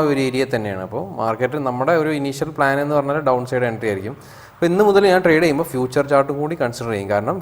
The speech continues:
കുറച്ച് ദിവസമായിട്ട് ഞാൻ വാച്ച് ചെയ്യുന്നതാണ് ഫ്യൂച്ചർ ചാർട്ടും, ആ, സ്പോട്ട് ചാർട്ടും. നമുക്ക് പല സമയങ്ങളിലും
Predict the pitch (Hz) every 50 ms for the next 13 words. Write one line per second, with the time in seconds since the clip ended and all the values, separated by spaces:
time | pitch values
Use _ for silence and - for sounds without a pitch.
0 | - - - - - 131 135 123 117 123 - 120 117 113 123 120 120 123 117 110
1 | 107 107 110 - 123 107 101 101 101 98 101 139 143 - 110 104 101 - 107 104
2 | - 104 101 101 98 - 160 220 233 170 117 113 113 - - 110 107 104 104 -
3 | 98 92 - - - - - - - - - - - 147 147 165 175 175 151 143
4 | 147 151 - 160 151 143 135 131 123 117 110 104 104 131